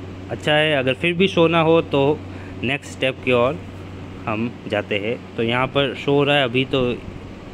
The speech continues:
तो इसको एक बार हम, अ, जो है इस वाईफाई नेटवर्क से, अ, यहाँ पर बात करें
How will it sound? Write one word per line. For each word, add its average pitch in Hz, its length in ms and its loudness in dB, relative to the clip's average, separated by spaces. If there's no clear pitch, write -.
तो 123 100 -2
इसको 120 260 0
एक 120 180 -2
बार 117 160 2
हम, 127 180 -2
अ, 101 60 -4
जो 110 240 0
है 113 240 2
इस 95 140 -6
वाईफाई 107 300 0
नेटवर्क 104 380 -4
से, 113 260 -2
अ, - 340 -10
यहाँ 104 600 -2
पर 110 140 -6
बात 110 260 0
करें 127 220 0